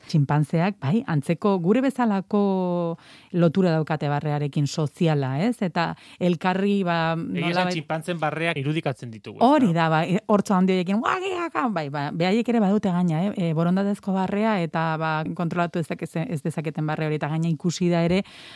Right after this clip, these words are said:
Speaker 1: elkarrekin daudenean askotan egiten diotela parre bata besteari, ba, esaten duguna, eh? Sozialki onartua izateko, bla, bla, bla, baina baita jolasean daudenean beraiek, ba, jolasean parre ateratzen zaie, eta parre ateratze horiekin, ba, pizten dana da, ba, esaten da, "Ia, endorfina guzti hauek", ba, e, so-, sentsazio guzti horiek, ez?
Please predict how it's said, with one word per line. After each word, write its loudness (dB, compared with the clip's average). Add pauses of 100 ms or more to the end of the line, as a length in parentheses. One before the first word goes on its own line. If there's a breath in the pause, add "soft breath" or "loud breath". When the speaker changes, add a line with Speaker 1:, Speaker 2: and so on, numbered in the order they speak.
(100)
Speaker 1:
elkarrekin 4
daudenean 2
askotan -2
egiten 0
diotela 0
parre 0
bata 0
besteari, 0
ba, 0
esaten 0
duguna, 4
eh? 2
Sozialki 0
onartua 0
izateko, -2
bla, -2
bla, -2
bla, -2 (320 loud breath)
baina 0
baita 0
jolasean 2
daudenean 2
beraiek, 2 (360 loud breath)
ba, 0
jolasean 0
parre -2
ateratzen -8
zaie, -2
eta -2
parre 0
ateratze -4
horiekin, 0
ba, -2
pizten 0
dana 2
da, 2
ba, -2
esaten -4
da, -4
"Ia, -4
endorfina -8
guzti -6
hauek", 2
ba, 0
e, -4
so-, -2
sentsazio -2
guzti -4
horiek, -6
ez? 0